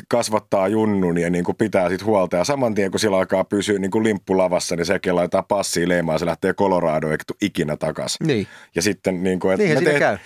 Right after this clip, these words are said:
Speaker 1: Niin, tai se, että, että jo jee, että me ostetaan nyt teiltä jäämurtajia, ja sit joku hitsaaja näyttää jollekin, tota, Alaskassa, että näin mä tän homman teen, ja sen jälkeen se oli ens-, niinku,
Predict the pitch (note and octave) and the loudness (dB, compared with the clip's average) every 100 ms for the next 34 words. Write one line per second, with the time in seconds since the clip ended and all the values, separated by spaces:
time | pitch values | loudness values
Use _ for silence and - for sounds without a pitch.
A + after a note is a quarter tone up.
0 | - - D#3 A2+ D#3+ D#3 C#3+ C3 - A#2+ | -10 -2 0 2 2 0 0 -2 0 -2
1 | - _ - - - G2+ - A2+ A#2+ - | -4 _ -20 -14 -2 0 2 0 0 -6
2 | _ - G2 B2+ A2+ G2 - F#2+ G2 A#2 | _ -6 0 2 2 0 0 -2 0 2
3 | A2+ - G2+ G2 G#2 - A2 G2 G2+ G2+ | 2 0 0 0 0 -2 -2 0 -2 2
4 | A2 F#2+ F#2 F2+ F2+ F#2+ F2+ F2+ G#2+ - | 2 2 2 0 0 0 2 0 0 -2
5 | G2+ G#2 G2 _ _ - - - - A#2 | -2 -2 -6 _ _ -20 -20 -6 -2 -2
6 | - F#2+ F2 F#2+ F2+ - F#2 F#2 F#2 F2+ | 0 0 2 2 0 0 0 2 0 -2
7 | - F#2+ F2 F2+ F2+ F#2+ F2+ - - - | -2 -2 0 -4 -2 -2 -2 -8 -20 -20
8 | _ _ F#2+ F#2+ F2 - E2 - E2 D#2+ | _ _ 0 2 0 0 -2 0 0 -2
9 | - G#2 - C#3+ E3+ A2 G2+ G#2 F#2+ - | -2 -6 -2 0 0 0 0 0 -2 -6
10 | - G2 F2+ E2+ E2 F#2 E2+ E2 F2 F#2+ | -2 0 2 0 0 0 0 0 0 2
11 | F2+ F2 F#2 F#2+ G2+ G2 F2+ G#2 F#2+ | 0 0 0 2 2 0 -2 -4 -2